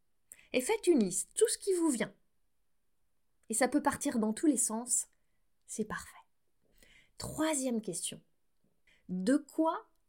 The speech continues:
est-ce que cela sauve vos clients ? Derrière cela,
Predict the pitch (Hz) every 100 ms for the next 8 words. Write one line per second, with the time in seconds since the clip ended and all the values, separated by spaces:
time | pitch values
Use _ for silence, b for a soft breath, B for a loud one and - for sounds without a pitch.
0 | _ _ _ - 233 - 247 226 - 320
1 | 302 262 294 - 240 262 269 - _ 170
2 | 208 208 - - 214 160 - _ _ _
3 | _ _ b b b b _ _ _ _
4 | _ - 226 247 226 - 269